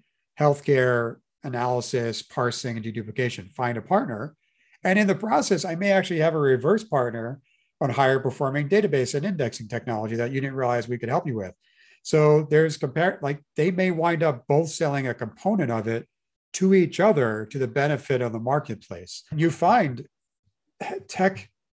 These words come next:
heavy, A P I heavy companies actually have that mindset is, "I'm gonna build a mart,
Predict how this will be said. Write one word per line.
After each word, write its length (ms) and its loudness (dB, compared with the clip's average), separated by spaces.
heavy, 460 0
A 180 2
P 180 -4
I 220 4
heavy 300 -6
companies 580 -6
actually 300 -4
have 220 -2
that 180 -4
mindset 400 -6
is, 100 -10
"I'm 120 -4
gonna 140 0
build 240 0
a 80 -6
mart, 400 -4